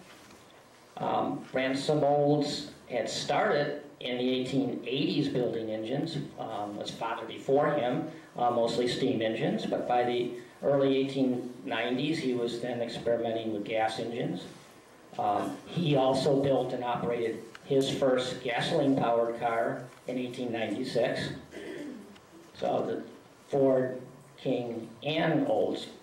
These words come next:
all introduced their gas-powered cars, but what we forget about Olds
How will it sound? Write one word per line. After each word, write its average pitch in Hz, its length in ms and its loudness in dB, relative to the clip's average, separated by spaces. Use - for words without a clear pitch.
all 104 520 2
introduced 110 440 -2
their 98 100 0
gas-powered 110 640 0
cars, 98 260 0
but - 280 0
what 113 140 -2
we - 60 -4
forget 147 220 -2
about 131 200 2
Olds 147 440 4